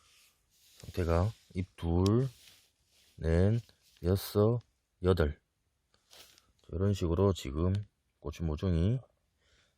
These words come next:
아주 지금 크게 잘 자라고 있는 그런 상황입니다. 자, 보시면 현재 지금, 음, 온도는 요 하우스의 이십삼 도 온도고요. 아, 습도는 사십사 프로.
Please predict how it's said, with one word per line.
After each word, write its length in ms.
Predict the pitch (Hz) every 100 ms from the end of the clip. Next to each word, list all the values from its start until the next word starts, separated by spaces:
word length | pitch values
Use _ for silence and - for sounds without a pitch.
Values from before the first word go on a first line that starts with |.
| _
아주 220 | 98 101
지금 160 | 82 71
크게 380 | - 104 98 80 _ _ _ _ _ _ _ _ _ -
잘 160 | 82
자라고 320 | 85 104 95
있는 240 | 78 80 78
그런 340 | 104 101 87 82
상황입니다. 640 | - 92 90 92 64 - 71 _ _ _ _ _ _ _ _ _ _ _ _ _ _ _ _ _ - -
자, 180 | - 78 - - _ _
보시면 420 | - 92 101 95 101
현재 240 | 123 127
지금, 640 | 104 98 104 107 107 104 - _ - - - _ _ - - - - -
음, 140 | 92 95
온도는 720 | 123 156 139 120 131 131 120
요 60 | 98
하우스의 920 | 101 139 135 120 110 107 104 104 95
이십삼 420 | 107 135 - 139 139
도 240 | 117 82 _ _ _ _
온도고요. 580 | 92 90 80 85 92 80 _ _ _ _ -
아, 80 | 92
습도는 500 | 151 - 156 127 104
사십사 440 | 123 127 123 123
프로. 320 | - 107 78